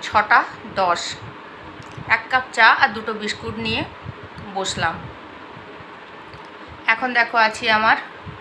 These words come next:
নিজের বর্ধমানের বাড়িতে। আজকে দুপুরবেলাতেই এলাম, কারণ কালকে আমার বড় ছেলের বায়োলজি এক্সাম আছে। তোমাদের সঙ্গে কিছু কথা শেয়ার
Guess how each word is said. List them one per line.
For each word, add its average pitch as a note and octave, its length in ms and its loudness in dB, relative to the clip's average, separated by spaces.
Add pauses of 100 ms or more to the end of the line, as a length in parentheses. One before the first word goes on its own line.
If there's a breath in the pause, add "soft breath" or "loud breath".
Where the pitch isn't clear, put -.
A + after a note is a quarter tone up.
নিজের G#3+ 320 -2 (200)
বর্ধমানের G#3+ 540 4
বাড়িতে। G#3 500 0 (1300)
আজকে G#3 260 2
দুপুরবেলাতেই A#3+ 760 2
এলাম, E3+ 360 2 (1040)
কারণ A#3 400 4
কালকে A3 340 2
আমার A3+ 220 4
বড় G#3 200 2
ছেলের G#3+ 360 -2 (560)
বায়োলজি G#3 540 2
এক্সাম G3+ 360 2
আছে। G3+ 260 -6 (1400)
তোমাদের C4+ 260 6
সঙ্গে C#4+ 360 2
কিছু C4 300 -6
কথা B3+ 240 6
শেয়ার C#4 300 6